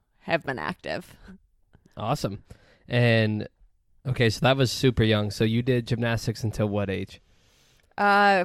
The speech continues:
Speaker 1: from when I was three to eleven, and right around what, I think I was ten, uh,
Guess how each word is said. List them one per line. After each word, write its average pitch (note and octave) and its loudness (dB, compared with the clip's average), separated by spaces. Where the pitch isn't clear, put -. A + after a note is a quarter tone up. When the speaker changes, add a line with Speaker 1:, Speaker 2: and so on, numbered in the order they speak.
Speaker 1:
from G3+ -2
when G3+ 2
I G#3 4
was F#3+ 0
three F#3 -2
to F#3+ -6
eleven, C#3 0
and C#3+ -8
right F3 2
around F3 0
what, F#3 -4
I F3+ -8
think C4 -10
I D4+ 0
was D#3+ -4
ten, D3+ -4
uh, D#3 4